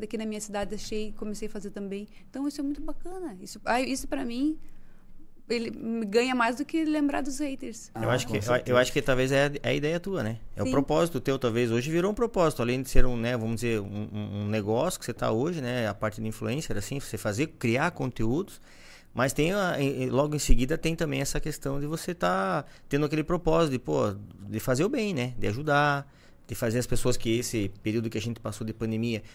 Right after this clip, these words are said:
Speaker 2: muita gente, eh, se isolou, né? Então, assim, a internet realmente foi um refúgio de escutar conteúdos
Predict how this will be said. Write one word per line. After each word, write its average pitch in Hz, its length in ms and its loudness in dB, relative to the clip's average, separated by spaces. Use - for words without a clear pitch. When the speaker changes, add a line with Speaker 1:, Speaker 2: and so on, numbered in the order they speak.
Speaker 2:
muita 120 220 -4
gente, 123 420 -2
eh, 113 100 -2
se 113 140 -2
isolou, 123 920 2
né? 127 340 0
Então, 113 220 0
assim, 135 480 -4
a 101 140 0
internet 127 380 6
realmente 143 260 2
foi 143 140 0
um 147 40 -2
refúgio 156 680 -2
de 113 80 -6
escutar 127 340 -4
conteúdos 135 800 -2